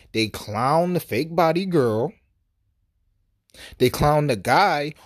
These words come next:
who likes the girl with the fake body. Or they go get the body. That's usually the three things they do. Now, of course, you got your, you know, your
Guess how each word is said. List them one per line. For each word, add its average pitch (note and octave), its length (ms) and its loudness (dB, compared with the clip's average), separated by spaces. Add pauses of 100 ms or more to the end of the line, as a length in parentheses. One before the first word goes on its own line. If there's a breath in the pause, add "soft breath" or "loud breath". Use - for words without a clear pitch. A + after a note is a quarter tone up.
who E3 160 -2
likes C3 340 2
the C3+ 120 0
girl A#2+ 320 0
with A2+ 140 -4
the B2+ 100 -4
fake G#2 260 -4
body. F#2+ 420 -6 (1000)
Or C#4+ 140 6
they C#4 100 4
go C#4+ 160 2
get F#4 180 2
the - 60 -2
body. F2 400 -8 (1700)
That's A3+ 240 2
usually A3 400 2
the G#3+ 100 0
three A3 200 -4
things A#3 280 -4
they A3 140 4
do. D#4 260 -2 (680)
Now, F3 160 0
of D#3 120 -4
course, C#3 260 0
you A#3+ 80 -8
got F#3 300 -2
your, G3 120 -2 (120)
you D4+ 100 -6
know, D3+ 200 -2
your D3+ 300 2